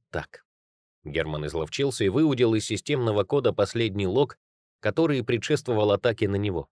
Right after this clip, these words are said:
Потянув за эту ниточку, смог погрузиться в систему еще глубже. Он уже не сомневался, что против него работала не просто защитная система, ему противостоял чей-то разум.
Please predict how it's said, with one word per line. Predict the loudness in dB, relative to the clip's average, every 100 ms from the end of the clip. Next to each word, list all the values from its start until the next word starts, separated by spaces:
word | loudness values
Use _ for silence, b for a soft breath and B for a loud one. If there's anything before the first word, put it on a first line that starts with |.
| _ _ -6
Потянув | -4 0 0
за | 2
эту | 2 2
ниточку, | 0 0 -2 -2 -4
смог | 0 -2
погрузиться | -2 -2 -2 -2 -4 -4
в | -6
систему | -8 -4 -2 0
еще | -2 -4 -2 -4
глубже. | -2 -4 -6 -20 _ _ _ _ -4
Он | 0
уже | 2 2
не | 0
сомневался, | -2 -2 0 0 0 -4
что | -6
против | -4 -4 -4 -4
него | -2 2
работала | 2 2 2 4 2
не | 2
просто | 2 0 2 -2
защитная | 0 -2 -6 -2 -4
система, | -4 -8 -4 -4 -4
ему | -6 -6 -2 -2
противостоял | 0 -2 0 -2 0 -2 0 -2
чей-то | -2 -6 -4 -4
разум. | -2 0 -2 -4 -10